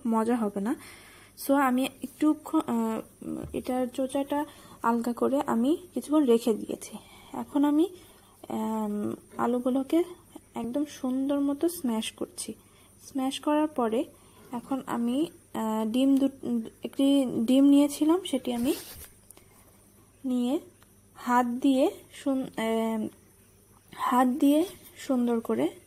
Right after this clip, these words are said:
এটি গুঁড়ো করব। এটা একদম আলুর মতো ভর্তা করার কোনো দরকার নেই। এটি শুধু আমরা হাত দিয়ে এভাবে টুকরো টুকরো করে নেব।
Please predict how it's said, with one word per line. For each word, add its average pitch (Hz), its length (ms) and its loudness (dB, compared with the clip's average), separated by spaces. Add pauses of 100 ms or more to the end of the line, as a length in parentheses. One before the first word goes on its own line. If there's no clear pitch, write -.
(160)
এটি 240 280 -2 (1600)
গুঁড়ো 269 260 8
করব। 262 220 0 (540)
এটা 262 200 -2
একদম 226 420 2 (100)
আলুর 226 260 6
মতো 262 300 4
ভর্তা 226 380 -2
করার 226 280 0
কোনো 226 240 -2
দরকার 220 380 2
নেই। 226 300 2 (560)
এটি 311 240 2
শুধু 277 260 2
আমরা 269 440 2 (600)
হাত 247 360 2 (120)
দিয়ে 277 260 4
এভাবে 240 500 2 (1500)
টুকরো 285 260 0
টুকরো 269 300 0
করে 196 320 0
নেব। 196 100 -8